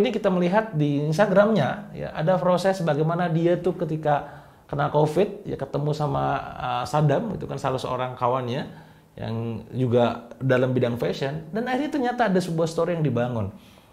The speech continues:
Setelah itu, setelah covid selesai, ya, dia setelah lepas dari covid, setelah sehat, eh, malah bisnis di Erigo, ya. Ini brand yang sangat luar biasa juga. Nah, apa sih pelajarannya? Bagaimana kita bisa meniru seorang Arif Muhammad agar juga kita bisa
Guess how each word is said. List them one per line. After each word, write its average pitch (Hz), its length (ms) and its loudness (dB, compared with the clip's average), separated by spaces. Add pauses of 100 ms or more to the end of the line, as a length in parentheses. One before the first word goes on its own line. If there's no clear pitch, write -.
(100)
Setelah 139 320 4
itu, 190 480 0
setelah 131 400 -4
covid 127 240 -2
selesai, 185 480 0
ya, 127 160 -2
dia 127 160 0
setelah 120 480 -4
lepas 117 320 -6
dari 120 80 -4
covid, 120 320 -6
setelah 123 160 -4
sehat, 143 320 -4 (520)
eh, 370 80 0
malah 175 240 4
bisnis 139 320 0
di 202 320 -4
Erigo, 127 560 -2
ya. - 160 -6 (400)
Ini 151 160 0
brand 127 240 0
yang 123 80 -6
sangat 113 240 -4
luar 113 160 -4
biasa 104 240 -4
juga. 95 240 -4 (400)
Nah, - 80 -10 (160)
apa 247 240 4
sih 240 80 4
pelajarannya? 160 800 2
Bagaimana 185 400 4
kita 190 160 2
bisa 160 160 4
meniru 147 320 4
seorang 139 240 -2
Arif 135 160 -2
Muhammad 131 320 -2
agar 170 320 6
juga 202 240 2
kita 220 160 4
bisa 208 320 0